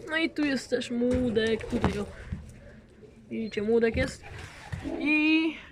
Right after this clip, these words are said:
tu też są młódki. Nie będę tam pokazywał w ręce. O, i tu widzicie, też są mewki.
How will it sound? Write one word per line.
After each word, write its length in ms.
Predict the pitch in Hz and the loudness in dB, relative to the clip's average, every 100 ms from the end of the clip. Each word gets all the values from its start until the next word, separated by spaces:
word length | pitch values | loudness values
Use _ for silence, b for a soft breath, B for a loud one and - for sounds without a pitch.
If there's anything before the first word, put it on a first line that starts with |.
| B B - | B B -10
tu 100 | 262 | -4
też 180 | 226 202 | -4 -4
są 100 | 98 | -8
młódki. 340 | 190 - - - - B B B B B B B B B - 240 | -8 -10 -18 -20 -20 B B B B B B B B B -12 2
Nie 100 | 262 | 6
będę 220 | 240 220 | 6 6
tam 180 | 214 214 - - | 2 0 -6 -14
pokazywał 400 | 240 226 247 240 | 0 4 8 8
w 40 | 233 | 8
ręce. 400 | 254 240 254 277 B B B B - - 311 - - - - - - - - - - - - - - - - - | 6 6 4 2 B B B B -16 -12 -12 -14 -16 -16 -14 -16 -18 -18 -18 -14 -14 -14 -14 -18 -12 -12 -10 0
O, 100 | 220 | 6
i 100 | 247 | 8
tu 100 | 262 | 10
widzicie, 260 | 302 254 247 | 10 8 8
też 180 | 294 277 | 8 8
są 120 | 262 | 6
mewki. 420 | 262 277 - 370 | 8 8 8 6